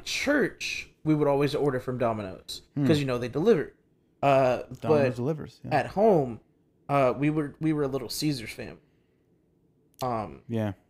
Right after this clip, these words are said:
Speaker 1: so I grew up on Little Caesars, but I kinda grew out of that when I moved with my Nana. Uh, she was like, "I'm not getting Little Caesars." It, I think she said it made her stomach hurt. It was either that or she just hated it.
Speaker 2: It's pretty,
Speaker 1: Um,
Speaker 2: yeah, it's not great pizza.
Speaker 1: so then we switched to Papa John's, and I've been for Papa John's ever since.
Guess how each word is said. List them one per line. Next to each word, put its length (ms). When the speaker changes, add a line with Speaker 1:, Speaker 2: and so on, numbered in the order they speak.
Speaker 1:
so 160
I 40
grew 160
up 100
on 80
Little 160
Caesars, 380
but 160
I 40
kinda 220
grew 160
out 140
of 80
that 340
when 100
I 40
moved 200
with 140
my 200
Nana. 460
Uh, 180
she 260
was 180
like, 320
"I'm 100
not 180
getting 200
Little 160
Caesars." 500
It, 220
I 80
think 320
she 160
said 180
it 60
made 140
her 80
stomach 400
hurt. 200
It 40
was 140
either 140
that 180
or 80
she 120
just 240
hated 260
it. 260
Speaker 2:
It's 160
pretty, 140
Speaker 1:
Um, 420
Speaker 2:
yeah, 120
it's 120
not 160
great 220
pizza. 220
Speaker 1:
so 360
then 240
we 180
switched 380
to 80
Papa 280
John's, 320
and 120
I've 140
been 220
for 160
Papa 280
John's 280
ever 180
since. 440